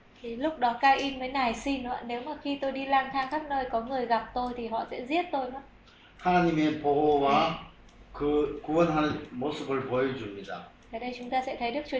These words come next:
Speaker 1: Trời bảo vệ như thế nào.
Speaker 2: 가인을 죽이는 자는 칠변화되고 가인에게 표를 주어서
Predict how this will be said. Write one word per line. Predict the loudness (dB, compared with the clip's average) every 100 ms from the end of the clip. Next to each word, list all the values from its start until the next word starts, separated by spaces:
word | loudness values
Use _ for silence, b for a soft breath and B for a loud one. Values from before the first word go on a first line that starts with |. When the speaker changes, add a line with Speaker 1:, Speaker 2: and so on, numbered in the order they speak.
| 0
Speaker 1:
Trời | -2
bảo | 0 -2 0
vệ | -2 -2
như | -6 -8
thế |
nào. | -8 -10 -12 -20 -20 B 0
Speaker 2:
가인을 | 2 4 4
죽이는 | 2 2 4 6
자는 | 6 6 4
칠변화되고 | 2 -2 2 2 2 0 0 2 2 0
가인에게 | -2 0 2 0 0 -2
표를 | 2 4 4
주어서 | 4 2 2 -2 -2 -8